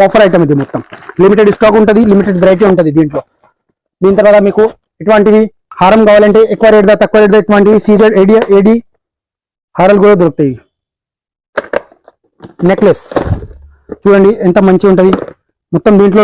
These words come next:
మోడల్స్ ఉంటది మన దగ్గర, డిఫరెంట్ డిఫరెంట్ మోడల్ ఉంటాయి. అట్లా వీడియో కాల్ ఆప్షన్ కూడా ఉంటది. అట్లా మీరు వీడియో కాల్ ఆప్షన్ చేసి అట్లా తీసుకుంటారంటే వరల్డ్ వైడ్ ట్రాన్స్‌పోర్ట్ చేసి ఇస్తాం మీకు. ఇక్కడ కూడా చూడండి బ్యాక్ క్లిప్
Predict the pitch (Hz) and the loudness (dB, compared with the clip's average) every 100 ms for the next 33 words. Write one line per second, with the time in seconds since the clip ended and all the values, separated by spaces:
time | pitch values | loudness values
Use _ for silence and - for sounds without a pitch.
0 | 208 190 208 233 220 202 196 185 185 196 | 0 0 2 2 2 2 2 2 2 0
1 | 180 196 196 185 190 180 190 202 190 214 | -2 -2 -2 0 0 2 2 2 2 -2
2 | - - - 214 190 214 233 226 226 240 | -4 -12 -4 0 2 2 4 2 2 2
3 | 226 226 220 226 226 214 214 214 208 220 | 2 2 2 2 2 2 2 2 2 2
4 | 220 220 - 226 208 - 294 _ _ _ | 2 2 0 -4 -4 -2 -6 _ _ _
5 | 190 220 226 220 240 226 226 254 214 214 | -4 -2 -2 -2 0 2 2 2 2 2
6 | 226 220 214 - 220 202 - - 175 147 | 0 0 -2 0 0 0 -2 -2 0 0
7 | 131 - _ _ _ _ - 175 220 226 | -4 -10 _ _ _ _ -6 -2 0 2
8 | 220 220 220 185 190 - 220 | 2 0 2 2 0 2 -2